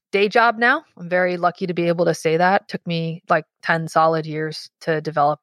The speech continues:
a career in mastering. But I, uh, I also am right in the thick of trying to open, uh, my very own vinyl record pressing plant. So manufacturing plants are really hard to open, and especially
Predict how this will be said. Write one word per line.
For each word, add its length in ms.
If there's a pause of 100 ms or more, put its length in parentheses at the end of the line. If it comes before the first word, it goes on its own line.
a 80
career 300
in 60
mastering. 600
But 220 (100)
I, 300
uh, 440 (220)
I 480
also 640 (100)
am 520
right 220
in 120
the 80
thick 300
of 360 (100)
trying 200
to 100
open, 560
uh, 180
my 180
very 280
own 240
vinyl 280
record 280
pressing 320
plant. 320 (600)
So 480 (200)
manufacturing 640
plants 400
are 480 (120)
really 200
hard 280
to 80
open, 360 (300)
and 420
especially 720